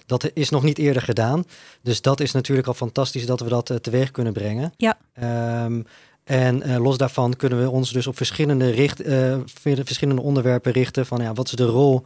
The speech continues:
Speaker 1: van deze technologie in het winkelproces?
Speaker 2: Ja.
Speaker 1: Hè, maar ook wat Jan ook net aangaf, wat is nou, eh, eh, de, de, de, de kracht van het merk, hè, van de, van de winkelier en van de producent en hoe verhouden zich dat met, tegenover, eh, ten opzichte van elkaar?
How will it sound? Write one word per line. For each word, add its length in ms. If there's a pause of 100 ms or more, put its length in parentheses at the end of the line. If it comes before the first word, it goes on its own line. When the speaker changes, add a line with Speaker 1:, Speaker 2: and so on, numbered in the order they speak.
(160)
Speaker 1:
van 160
deze 340
technologie 560
in 80
het 120
winkelproces? 680 (120)
Speaker 2:
Ja. 180
Speaker 1:
Hè, 80
maar 140
ook 200
wat 140
Jan 200
ook 140
net 180
aangaf, 400 (300)
wat 140
is 80
nou, 300
eh, 360 (240)
eh, 120
de, 200
de, 280 (200)
de, 380
de 80
kracht 400
van 140
het 100
merk, 440 (220)
hè, 140
van 140
de, 80
van 160
de 80
winkelier 520
en 140
van 160
de 60
producent 580 (260)
en 140
hoe 160
verhouden 320
zich 160
dat 180
met, 240
tegenover, 640
eh, 100
ten 180
opzichte 300
van 100
elkaar? 320